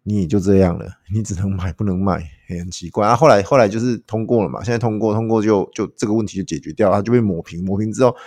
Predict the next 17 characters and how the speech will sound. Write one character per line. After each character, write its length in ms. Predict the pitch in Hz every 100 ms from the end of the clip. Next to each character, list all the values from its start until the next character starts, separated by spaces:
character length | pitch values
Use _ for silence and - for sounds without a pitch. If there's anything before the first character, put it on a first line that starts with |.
| - - - _ _ _ _ _ _ _
你 300 | 113 107 98 _
之 200 | - 123
前 240 | 113 101
苦 260 | 98 - 104
守 200 | 117 92
寒 160 | 92 98
窑 120 | 90
十 120 | 87
八 180 | - 90
年 160 | 95 85
的 140 | 82
人， 180 | - -
当 140 | - 95
然 100 | 87
会 80 |
想 160 | 92 -
要 240 | 82 82